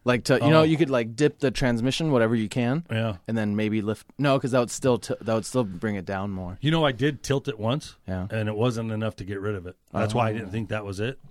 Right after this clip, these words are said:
Speaker 2: but I think it has to go further. Or the second thing was, uh, Todd from N P two oh five Cases.
Speaker 1: Yeah.
Speaker 2: He said, um, Highline angle drive might be able to solve it.
Speaker 1: What's a Highline angle drive?
Speaker 2: It's a drive shaft that's high angle. It's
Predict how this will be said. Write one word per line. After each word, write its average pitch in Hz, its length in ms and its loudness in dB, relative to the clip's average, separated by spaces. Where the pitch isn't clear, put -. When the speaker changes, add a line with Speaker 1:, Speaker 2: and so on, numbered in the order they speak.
Speaker 2:
but 104 260 -2
I 104 80 -6
think 113 160 -2
it - 20 0
has 104 140 -2
to - 100 -12
go 104 160 -2
further. 117 460 -4
Or 135 340 4
the 113 180 -4
second 135 300 -2
thing 113 200 -4
was, 107 180 -2
uh, 101 280 -4
Todd 120 360 -2
from 101 360 -4
N 107 140 -4
P 113 160 -8
two 110 160 -4
oh 101 60 -6
five 107 200 -6
Cases. 113 400 -10
Speaker 1:
Yeah. 87 200 -8
Speaker 2:
He 123 140 -4
said, 107 380 -4
um, 92 340 -8
Highline 104 380 -4
angle 98 260 -8
drive 90 440 -8
might 98 180 -8
be 95 80 -10
able 92 120 -8
to - 60 -16
solve 87 220 -10
it. 92 80 -20
Speaker 1:
What's - 160 -10
a 95 60 -8
Highline 92 340 -6
angle 90 220 -10
drive? 101 260 -10
Speaker 2:
It's - 160 -8
a 95 200 -4
drive 107 280 -2
shaft - 260 -6
that's - 180 -12
high 98 220 -4
angle. 92 380 -10
It's - 180 -18